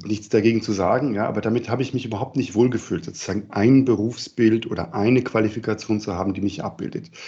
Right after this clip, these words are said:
Ich habe, äh, während meines Studiums eigentlich, also was ich am wenigsten gemacht habe, war eigentlich studieren, ja, äh, wie man das als gesunder junger Mensch macht.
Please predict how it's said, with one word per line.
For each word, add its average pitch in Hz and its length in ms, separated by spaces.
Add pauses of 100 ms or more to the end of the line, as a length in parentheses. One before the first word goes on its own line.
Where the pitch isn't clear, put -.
(440)
Ich 104 240
habe, - 220 (200)
äh, 107 160
während 113 220
meines 110 160
Studiums 120 420
eigentlich, - 520 (280)
also 95 200
was 98 100
ich 107 80
am 92 140
wenigsten 131 420
gemacht 98 340
habe, 90 120
war 95 80
eigentlich 101 240
studieren, 107 500
ja, 104 200 (140)
äh, 101 260 (200)
wie 107 60
man 101 160
das - 120
als - 160
gesunder 143 380
junger 151 260
Mensch 165 360
macht. 160 340